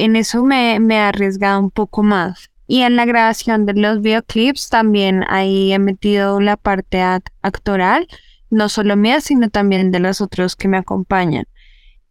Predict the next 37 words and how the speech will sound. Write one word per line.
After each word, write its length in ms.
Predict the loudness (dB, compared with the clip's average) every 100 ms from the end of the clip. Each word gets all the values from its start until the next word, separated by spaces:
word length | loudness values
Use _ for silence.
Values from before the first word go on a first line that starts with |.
| -4
Y 120 | -2 0
sí, 260 | 0 2
en 180 | 2 2
el 80 | 0
futuro, 760 | -2 -2 0 0 0 0 0 -2
o 60 |
sea, 240 | -2 -2 0
creo 260 | -2 -2
que 140 | 0 0
la 120 | 2
na-, 200 | 2 0 0 0 -2 -12 -2
la 200 | 0 2
narc 360 | 2 0 -4 -12 _ _
tiene 480 | -2 2 2 2 0
que 160 | 0 0
ir 140 | -2
creciendo, 580 | -2 -4 -2 -2 0 0
¿no? 240 | 0 0 -2
Entonces, 440 | -2 -4 -4 -4
siempre 580 | -2 -2 0 -2 -2 -2
ir 180 | -4 -2
creciendo 560 | -4 0 0 0 0
e 140 | 0 0
ir 180 | 0
cambiando. 600 | -2 -2 0 0 0 -2 -6 -20 -20 -20 -10
Entonces, 500 | -4 0 0 0 0
lo 80 | 0
del 180 | 2 2
musical 680 | 2 0 -4 -4 0 2 2
es, 260 | 0 -2 -6
es 120 | -6
súper, 520 | -4 -6 -2 0 0 -4 -12 _ -20 -20 -4
es 400 | -2 -2 -6 -14 -6
buena 440 | -2 2 2 2
idea, 720 | 0 0 2 2 2 2 2 2
lo 160 | 2
del 200 | 0 -2